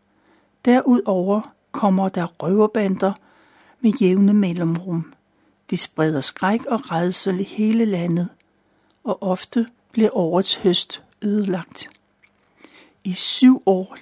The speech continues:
lever israelitterne i frygt og undertrykkelse. Så begynder de at bede til Gud, og Gud hører deres bøn, for Gud har medlidenhed med dem. Og så kalder Gud t-, på Gideon.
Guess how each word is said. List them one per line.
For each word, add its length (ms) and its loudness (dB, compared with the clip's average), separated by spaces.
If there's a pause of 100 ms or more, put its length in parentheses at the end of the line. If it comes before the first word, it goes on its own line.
lever 300 4 (300)
israelitterne 760 0
i 60 -4
frygt 520 -2
og 180 -2
undertrykkelse. 800 -4 (880)
Så 220 -6
begynder 440 2
de 180 -2
at 80 -4
bede 200 -2
til 220 -8
Gud, 260 -4 (600)
og 160 -14
Gud 240 2 (220)
hører 220 2
deres 340 -4
bøn, 280 -4 (800)
for 140 -6
Gud 340 0 (200)
har 180 -6
medlidenhed 680 4
med 200 2
dem. 240 -2 (1500)
Og 100 -4
så 160 2
kalder 360 -2
Gud 280 -2
t-, 580 -8
på 220 0
Gideon. 640 0